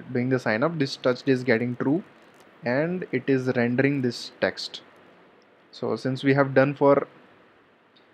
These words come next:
only the name, we did only for the name, that is why this name is here, and that is why it is not here and it is not here.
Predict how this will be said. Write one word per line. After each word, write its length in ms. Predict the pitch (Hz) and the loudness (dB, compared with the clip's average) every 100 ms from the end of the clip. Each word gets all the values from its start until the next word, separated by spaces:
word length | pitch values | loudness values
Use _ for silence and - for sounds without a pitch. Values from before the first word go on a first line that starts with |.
| _ - | _ -6
only 220 | 127 127 | -2 0
the 120 | 131 | 2
name, 380 | 131 127 165 151 | 2 2 0 -2
we 100 | 135 | 0
did 200 | 131 139 | 4 6
only 280 | 147 139 143 | 6 4 2
for 200 | 139 127 | 2 0
the 80 | 127 | 0
name, 240 | 120 151 | -2 0
that 160 | 139 127 | 2 2
is 120 | 127 | 2
why 120 | 127 | 2
this 200 | 123 120 | 2 -2
name 180 | 120 117 | -4 -2
is 120 | 113 | -4
here, 200 | 110 127 - - - _ _ | -2 -4 -6 -20 -20 _ _
and 280 | - 113 113 - - - - | -8 -8 -8 -14 -20 -10 -2
that 220 | 120 131 | 0 2
is 180 | 127 127 | 0 2
why 240 | 123 123 - - 127 | 2 0 -6 -10 -4
it 120 | 123 | -2
is 140 | 123 | 0
not 200 | 123 120 | 0 0
here 180 | 123 120 | 0 0
and 160 | 117 113 | 0 -6
it 80 | |
is 120 | 110 113 | -10 -6
not 200 | 110 107 | -6 -6
here. 200 | 98 | -10